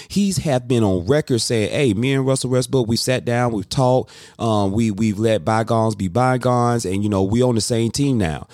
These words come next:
So by us being on the same team, we gotta be sure that we're all on the same page for the common goal of winning an N B A championship." And for Russell Westbrook to pull that bullshit right there in front of not just Patrick Beverley,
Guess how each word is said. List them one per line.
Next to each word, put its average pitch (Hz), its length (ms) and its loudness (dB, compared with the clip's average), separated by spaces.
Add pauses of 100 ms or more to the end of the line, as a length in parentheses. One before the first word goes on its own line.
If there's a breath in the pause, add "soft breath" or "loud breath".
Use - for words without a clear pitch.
(140 loud breath)
So 107 180 2
by 98 220 2
us 127 100 2
being 131 200 0
on 123 80 0
the 117 60 0
same 117 280 -2
team, 120 400 -2
we 113 80 0
gotta 110 240 0
be 110 160 0
sure 117 240 2
that 101 80 2
we're 104 180 2
all 107 240 2
on 110 80 2
the 104 60 0
same 101 300 -4
page 147 360 0
for 101 140 -2
the 90 80 0
common 127 480 -2
goal 113 480 2
of 101 220 -2
winning 127 420 0
an 104 160 0
N 117 160 0
B 110 260 2
A 104 40 -4
championship." 80 680 -4 (300 loud breath)
And 98 140 0
for 98 220 0
Russell 175 440 0
Westbrook 117 580 0 (220 loud breath)
to 95 100 2
pull 202 360 0
that 165 220 -4
bullshit 135 640 0 (220 loud breath)
right 139 340 0
there 160 220 2
in 151 60 2
front 139 240 0
of 120 60 0
not 185 200 -2
just 165 180 0
Patrick 120 380 -2
Beverley, 110 400 0